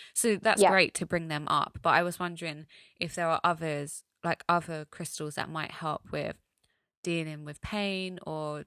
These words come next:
Speaker 1: dealing with, um, imbalances in the body,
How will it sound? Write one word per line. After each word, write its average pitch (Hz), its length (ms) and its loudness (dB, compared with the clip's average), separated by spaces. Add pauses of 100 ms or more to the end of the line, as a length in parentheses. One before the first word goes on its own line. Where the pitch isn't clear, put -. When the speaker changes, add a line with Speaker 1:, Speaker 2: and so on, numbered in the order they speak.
Speaker 1:
dealing 160 480 -6
with, 147 520 -10
um, 143 480 -4
imbalances 160 680 -2
in 160 120 -10
the 156 60 -10
body, 151 640 -4